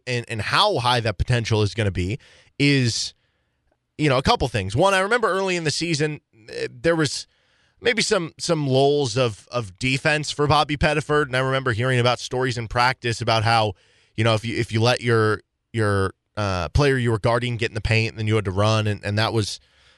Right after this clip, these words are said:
a, a bit of a, a, a struggle for Bobby Pettiford to maybe do sometimes.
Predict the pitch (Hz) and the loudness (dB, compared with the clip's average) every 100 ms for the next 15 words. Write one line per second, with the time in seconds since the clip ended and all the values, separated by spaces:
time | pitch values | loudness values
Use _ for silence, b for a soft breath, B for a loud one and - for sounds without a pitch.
0 | b - 131 131 202 170 156 143 135 131 | b 2 2 4 2 4 2 2 0 -4
1 | - _ 135 - 170 147 143 139 135 139 | -8 _ -4 0 2 4 2 2 2 4
2 | 139 127 - 131 139 139 139 139 143 139 | 2 0 0 0 0 0 0 0 0 0
3 | 135 127 135 135 131 135 139 143 143 | 0 0 0 0 0 2 2 0 -4